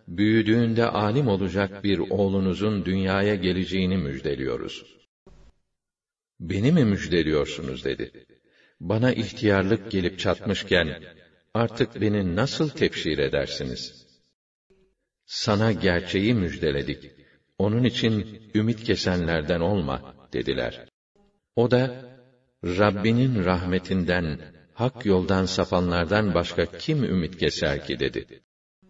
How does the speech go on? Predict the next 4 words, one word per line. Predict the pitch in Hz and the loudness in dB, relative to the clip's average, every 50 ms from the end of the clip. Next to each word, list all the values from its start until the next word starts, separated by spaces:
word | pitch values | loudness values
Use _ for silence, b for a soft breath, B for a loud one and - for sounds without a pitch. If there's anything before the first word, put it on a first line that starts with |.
| _ _ - - - | _ _ -8 -4 -2
İlave | 107 98 92 95 92 90 80 95 90 | 0 0 2 2 2 2 2 2 2
etti, | 71 67 - 73 67 71 67 64 - 67 65 _ 67 64 _ _ _ _ _ _ _ _ _ _ - | 2 0 -2 -6 -8 -6 -6 -6 -8 -10 -20 _ -20 _ _ _ _ _ _ _ _ _ _ _ 0
"Ey | - 143 131 110 90 76 82 | 2 4 4 4 4 4 2
elçiler, | 85 82 - - 87 73 71 67 69 71 67 | 2 0 -2 -4 -2 -2 -2 -2 -4 -6 -14